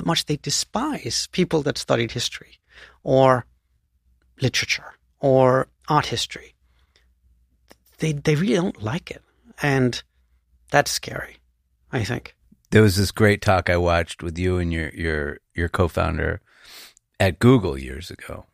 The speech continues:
Speaker 2: where you talk about the kitchen, um, and, the, and then the, the future of the kitchen. Can you tell me a little bit about that?
Speaker 1: Right. I haven't thought about that for a while. The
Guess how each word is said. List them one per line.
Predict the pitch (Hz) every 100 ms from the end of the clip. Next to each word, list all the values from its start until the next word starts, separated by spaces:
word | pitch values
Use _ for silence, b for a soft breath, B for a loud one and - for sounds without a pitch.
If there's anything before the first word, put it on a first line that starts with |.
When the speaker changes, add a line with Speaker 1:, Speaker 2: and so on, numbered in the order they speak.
| _ _
Speaker 2:
where | 95 95
you | 87 82
talk | 92 82
about | 82 80 -
the | -
kitchen, | - 85 - - 85 - _ _ _ _ _ _ _ _
um, | 87 78
and, | 78
the, | 73 - 85
and | 80
then | 82 80 78
the, | 71 71 -
the | -
future | - 101 - 82
of | 73
the | 73
kitchen. | 90 80 - - -
Can | 87
you | 85
tell | 92
me | 90
a | 78
little | 78 80
bit | 76
about | 76 76 -
that? | 90 - 113 - _ _
Speaker 1:
Right. | 135 135 131 - _ _ _ _ -
I |
haven't | 131
thought | 131 135
about | 123 131
that | 135
for | 139
a | 123
while. | 123 120 120 b b b b
The | 147